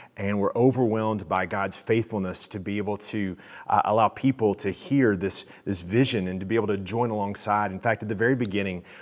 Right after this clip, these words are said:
one of the things that we wanted to do on our very first Sunday was not tell anything about our vision,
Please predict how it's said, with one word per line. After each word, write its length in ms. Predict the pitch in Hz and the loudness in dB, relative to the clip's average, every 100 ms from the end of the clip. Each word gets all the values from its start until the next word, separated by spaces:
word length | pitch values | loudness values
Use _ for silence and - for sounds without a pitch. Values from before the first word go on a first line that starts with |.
| - | -4
one 140 | 117 | 2
of 60 | 123 | 2
the 80 | 117 | 2
things 300 | - 123 113 | -2 -2 0
that 80 | 104 | -2
we 100 | 110 | -2
wanted 340 | 113 117 104 | -2 -2 -2
to 80 | 107 | -2
do 80 | 104 | -2
on 120 | 101 | -2
our 60 | |
very 200 | 92 107 | -2 -2
first 260 | 110 113 - | 0 0 0
Sunday 280 | 113 104 95 | -2 -2 -2
was 180 | 98 98 | -2 0
not 200 | 120 - | -2 -2
tell 240 | - 127 | 0 2
anything 300 | 147 170 147 | 2 0 0
about 300 | 110 101 104 | 2 2 2
our 200 | 104 120 | 0 0
vision, 360 | 101 92 98 | -2 -4 -6